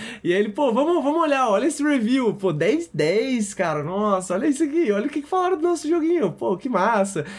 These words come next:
E aí depois você, e, e, e, e, e, mas nem tudo é flores, né? Também tem a parte ruim de todo o sucesso,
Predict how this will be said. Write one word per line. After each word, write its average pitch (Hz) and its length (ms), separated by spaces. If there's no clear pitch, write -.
E 165 100
aí 165 220
depois 190 380
você, 208 260
e, - 40
e, 156 40
e, 170 1080
e, - 20
e, 165 40
mas 196 500
nem 180 240
tudo 202 160
é 208 60
flores, 202 420
né? 151 200
Também 143 320
tem 160 120
a 170 60
parte 151 340
ruim 151 360
de 135 120
todo 139 140
o - 20
sucesso, 135 800